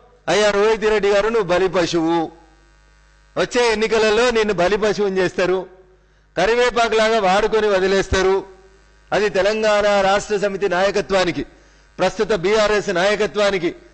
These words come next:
వెన్నతో పెట్టిన విద్య. నాలాగా అనేక మందిని బయటికి పంపించినట్టు ఇంకో రెండు రోజుల తర్వాత, నీ అవసరం తీరిపోయిన తర్వాత నిన్ను కూడా గట్లే బయటికి పంపిస్తారు. So let the ఈడీ take an action.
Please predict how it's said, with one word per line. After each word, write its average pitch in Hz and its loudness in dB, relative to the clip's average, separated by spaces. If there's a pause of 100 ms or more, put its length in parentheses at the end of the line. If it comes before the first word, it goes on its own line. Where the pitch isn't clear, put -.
(160)
వెన్నతో 185 -2
పెట్టిన 180 -4
విద్య. 151 -2 (760)
నాలాగా 214 2
అనేక 208 0
మందిని 214 -2
బయటికి 202 -2
పంపించినట్టు 196 -4 (340)
ఇంకో 202 -2
రెండు 202 0
రోజుల 226 0
తర్వాత, 196 2 (420)
నీ 175 -4
అవసరం 202 0
తీరిపోయిన 214 -2
తర్వాత 196 0 (400)
నిన్ను 196 -2
కూడా 208 0
గట్లే 185 -2
బయటికి 165 -2
పంపిస్తారు. 127 -12 (540)
So 190 -4
let 196 -2
the 208 -2
ఈడీ 208 -2
take 196 -2
an 165 -2
action. 220 -4